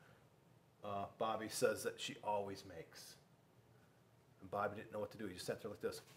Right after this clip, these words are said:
and thought to himself, If I just sit here long enough and don't say a word, maybe, just maybe, she's gonna leave my favorite spot. So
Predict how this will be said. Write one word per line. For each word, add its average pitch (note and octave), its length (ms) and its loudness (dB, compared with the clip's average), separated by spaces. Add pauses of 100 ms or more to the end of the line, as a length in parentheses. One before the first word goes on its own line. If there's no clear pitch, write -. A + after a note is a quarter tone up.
(1400)
and G2+ 100 -18
thought G#2+ 200 2
to - 60 -10
himself, F#2 260 -4 (360)
If C#3+ 140 -6 (140)
I C4 200 2
just C#4+ 300 4
sit - 220 2
here B3+ 120 10
long A#3 260 12
enough G3+ 260 4
and F3 140 0 (120)
don't A#3+ 320 10
say B3 180 10
a A#3+ 60 12
word, G#3+ 340 10 (260)
maybe, E4 760 12
just C#4 400 12
maybe, B3+ 460 12
she's G3+ 240 6
gonna G#3 260 12
leave F#3 520 12
my D#3 240 12
favorite B2 440 10
spot. - 380 10 (1300)
So - 360 12